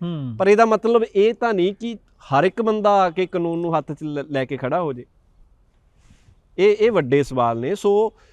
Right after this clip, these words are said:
Speaker 2: ਮਹਿਰੋ ਸਾਹਿਬ ਨੇ ਇਹ ਵੌਇਸ ਨੋਟ ਭੇਜ ਤਾਂ ਦਿੱਤਾ।
Speaker 1: ਜੀ।
Speaker 2: ਗੱਲ ਕਹਿਣੀ ਸੌਖੀ ਹੈ,
Speaker 1: ਹਾਂ, ਉਹਨੂੰ
Speaker 2: ਕਰਨੀ
Speaker 1: ਬਿਲਕੁਲ,
Speaker 2: ਔਖੀ ਹੈ।
Speaker 1: ਪ੍ਰੈਕਟੀਕਲ ਔਖਾ
Speaker 2: ਹੁਣ
Speaker 1: ਹੁੰਦਾ।
Speaker 2: ਤੁਸੀਂ ਦੂਸਰਾ ਅਟੈਂਪਟ ਦੱਸੋ, ਤੁਸੀਂ ਕਦੋਂ, ਕਿਵੇਂ ਕਰ ਲਓਗੇ?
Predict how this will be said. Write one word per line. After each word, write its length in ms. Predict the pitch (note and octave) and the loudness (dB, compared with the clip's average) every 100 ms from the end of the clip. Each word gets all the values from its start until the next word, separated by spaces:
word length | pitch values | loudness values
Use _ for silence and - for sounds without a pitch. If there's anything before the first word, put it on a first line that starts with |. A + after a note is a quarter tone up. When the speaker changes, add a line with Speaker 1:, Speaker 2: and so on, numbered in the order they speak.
| _ _ _ | _ _ _
Speaker 2:
ਮਹਿਰੋ 400 | B2 C3 C#3+ G#3+ | -4 0 4 2
ਸਾਹਿਬ 340 | A3 G3+ G3 G3+ G#3 G#3 G#3+ - | 2 2 2 2 0 -2 -6 -8
ਨੇ 400 | F3 F#3 F#3 F#3 | -6 -4 -6 -6
ਇਹ 100 | F#3 | -6
ਵੌਇਸ 340 | D#3+ D#3 D#3 F3+ | -2 -2 -2 -4
ਨੋਟ 200 | F3 F3 | -8 -4
ਭੇਜ 240 | G3+ F#3 C#3+ | 0 0 2
ਤਾਂ 160 | D#3 | -2
ਦਿੱਤਾ। 360 | B2 G#2 D3+ B2 - D3 | -2 -2 -2 -2 -6 -8
Speaker 1:
ਜੀ। 240 | C3+ A#2 - _ _ A#2 | -6 -8 -12 _ _ -4
Speaker 2:
ਗੱਲ 260 | C#3 D#3 G3+ - | 0 2 0 0
ਕਹਿਣੀ 320 | E3 F#3 C#4 | 2 4 4
ਸੌਖੀ 480 | G#3 C3+ - A#2+ A2 | 2 -2 -4 -8 -4
ਹੈ, 160 | C#3 G#3+ | -6 -6
Speaker 1:
ਹਾਂ, 160 | D#3 D3+ | -6 -4
ਉਹਨੂੰ 300 | D#3 F#3 F#3 | -2 -2 2
Speaker 2:
ਕਰਨੀ 280 | E3+ F3 G#3 | 2 4 4
Speaker 1:
ਬਿਲਕੁਲ, 100 | G3+ | 4
Speaker 2:
ਔਖੀ 360 | C#3+ B2+ C3+ | 2 -2 0
ਹੈ। 100 | C#3+ | 2
Speaker 1:
ਪ੍ਰੈਕਟੀਕਲ 400 | F3+ E3+ F3 E3+ | 2 2 0 2
ਔਖਾ 220 | D3 - F3 | 0 0 0
Speaker 2:
ਹੁਣ 80 | |
Speaker 1:
ਹੁੰਦਾ। 80 | G#3+ | 0
Speaker 2:
ਤੁਸੀਂ 300 | A#3 A3 B3+ | -2 0 0
ਦੂਸਰਾ 460 | F3+ G#3 G3 A#3 A#3+ | 2 0 2 2 2
ਅਟੈਂਪਟ 300 | G#3+ A#3+ A#3 | 2 0 -2
ਦੱਸੋ, 400 | G#3 F3+ D3 E3 | -6 -8 -6 -8
ਤੁਸੀਂ 280 | D3+ D3 D#3 | -8 -6 -4
ਕਦੋਂ, 280 | D#3 C#3+ C#3 | -2 -4 -2
ਕਿਵੇਂ 320 | E3+ E3 D3+ | -2 0 0
ਕਰ 160 | D3 | 0
ਲਓਗੇ? 300 | C#3+ E3 C#3 | 0 -4 -8